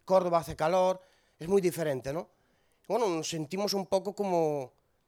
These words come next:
"¿Qué estamos haciendo aquí?", ¿no? Más allá, el, evidentemente, el curso escolar acabó, pero ¿qué hacemos aquí en verano? Y yo con mi esposa, pues, decíamos, "A ver, no, no entendemos muchas veces las cosas que pasan", y sin embargo, Dios trató con nosotros y nos encontramos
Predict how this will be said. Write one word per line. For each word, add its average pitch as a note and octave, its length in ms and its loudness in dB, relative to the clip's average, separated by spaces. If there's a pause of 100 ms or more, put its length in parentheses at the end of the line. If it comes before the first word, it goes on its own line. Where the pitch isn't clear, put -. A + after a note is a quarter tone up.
(400)
"¿Qué - 100 -2
estamos G#3 280 4
haciendo F3+ 360 0
aquí?", F#3+ 240 -4
¿no? G#3 120 -4
Más F#3 240 -4
allá, F3+ 460 -2
el, C#3+ 340 -10 (360)
evidentemente, E3 560 -4
el C3+ 100 -10
curso E3+ 440 -4
escolar E3+ 320 -2
acabó, F3+ 240 -2
pero D#3+ 120 -8
¿qué E3 80 -6
hacemos D#3+ 180 -8
aquí D#3 100 -10
en E3 60 -6
verano? A3 360 -4 (1120)
Y D3 600 -6
yo D#3 100 -8
con F3+ 140 -8
mi F#3 60 -2
esposa, F#3+ 280 -6
pues, F3+ 180 -6
decíamos, D#3+ 680 -8
"A C3 80 -6
ver, G3+ 260 -2 (280)
no, C#3+ 580 -8
no D#3+ 80 -6
entendemos E3+ 560 -2
muchas E3 240 -6
veces D#3 300 -6
las D3+ 180 -6
cosas D3+ 240 -12
que D3+ 100 -10
pasan", A3 320 -10
y F#3 100 -14
sin F#3+ 160 -6
embargo, A3 520 -4 (640)
Dios F3 200 -2
trató G#3+ 240 -6
con G3+ 120 -2
nosotros G3 480 -4
y - 60 -8
nos E3+ 140 -2
encontramos E3 640 -4